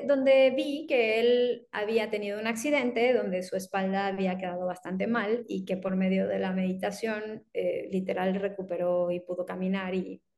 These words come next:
y desde ahí se dedica a decirle a la gente que la meditación es una gran herramienta para sanar. Entonces, yo desde ese día como que dije, "Si él puede, si él pudo".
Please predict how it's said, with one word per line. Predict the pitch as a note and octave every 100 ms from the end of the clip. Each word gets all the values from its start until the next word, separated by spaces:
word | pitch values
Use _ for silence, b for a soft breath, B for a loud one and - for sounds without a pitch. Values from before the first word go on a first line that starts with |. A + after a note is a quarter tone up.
| _ _
y | G3
desde | F#3+ G3
ahí | G3
se | G#3+
dedica | G3 F#3+ G3 G3+ F3+ F3+
a |
decirle | F#3 F#3+ G3+ F#3+ G3 G3 F#3+
a | F#3+
la | F#3+ F#3
gente | F#3 G3 G3+
que | G3+
la | G3+
meditación | F#3 F#3 F#3 F#3 F#3+
es | F#3+ - _ _ _ _ -
una | G3
gran | G3 G#3+ A3+
herramienta | A3+ A3+ A3 A3+ A3+
para | G#3+
sanar. | G#3+ A#3+ B3 - b b b b b -
Entonces, | C4 C#4+ D#4 E4+ - - - _ _ _ _ _ _ _ _ _ _
yo | B3 D4+
desde | F#4+ F4+ D4
ese | D4
día | C#4 C4 C4+ D#4+ F#4+ - - _ _ _ _ _ _
como | A#3+ A3+
que | A3+
dije, | A#3 A#3+ B3+ A#3+ A#3
"Si | A#3+ B3
él | D4 D#4+
puede, | A#3+ G3+ - - -
si | - B3
él | D4
pudo". | A#3+ G#3+ - - -